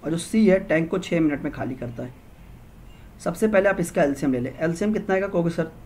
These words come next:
एलसीएम कितना आएगा इनका? अगर मैं बात करूँ, एलसीएम आ जाएगा साठ। एलसीएम कितना आ जाएगा? साठ। जो ए है,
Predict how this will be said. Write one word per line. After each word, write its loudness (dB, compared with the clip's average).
एलसीएम 0
कितना -2
आएगा 2
इनका? -2
अगर 2
मैं 4
बात 4
करूँ, -2
एलसीएम 0
आ 2
जाएगा 0
साठ। -6
एलसीएम 0
कितना -2
आ 4
जाएगा? -4
साठ। -6
जो 0
ए 4
है, 2